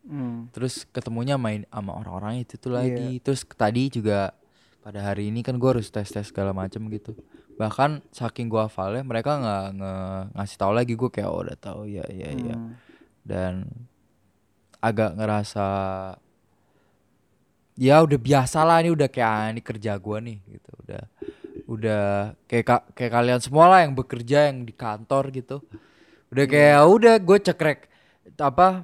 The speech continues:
Speaker 2: taruh fingerprint, tap, terus ya udah, udah ini udah kerjaan gua aja gitu
Speaker 1: Iya.
Speaker 2: loh. Udah nggak ada, eh, euforia kayak, "Aduh, fight lagi nih, fight
Speaker 1: Iya.
Speaker 2: week," gitu. Orang-orang bilang, "Event day, event day." Gua kayak, "Ah, udah,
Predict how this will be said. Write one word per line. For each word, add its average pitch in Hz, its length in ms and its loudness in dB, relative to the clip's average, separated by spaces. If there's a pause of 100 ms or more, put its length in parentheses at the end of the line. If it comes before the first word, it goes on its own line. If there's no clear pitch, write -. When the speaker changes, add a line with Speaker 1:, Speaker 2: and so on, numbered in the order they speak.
(140)
Speaker 2:
taruh 143 300 2
fingerprint, 143 640 2
tap, 190 320 6 (560)
terus 190 260 2
ya 131 140 2
udah, 185 320 4
udah 131 140 0
ini 143 120 0
udah 156 200 2
kerjaan 110 500 0
gua 104 240 2
aja 123 240 0
gitu 110 240 -10
Speaker 1:
Iya. - 80 -10
Speaker 2:
loh. - 140 -12 (100)
Udah 120 320 4
nggak 123 220 6 (100)
ada, 127 160 6 (1000)
eh, 143 460 -8
euforia 139 640 4 (1200)
kayak, 120 480 -6
"Aduh, 120 160 -8
fight 117 280 -14
lagi 113 280 -12
nih, 123 320 -12
fight 120 320 0
Speaker 1:
Iya. 123 80 2
Speaker 2:
week," 131 380 2 (100)
gitu. 113 320 -14 (480)
Orang-orang 131 320 2
bilang, 131 160 2
"Event 143 400 -2
day, 143 240 2
event 139 320 -4
day." 139 80 4
Gua 143 160 -4
kayak, 175 160 -10
"Ah, 151 240 -12
udah, 127 300 -10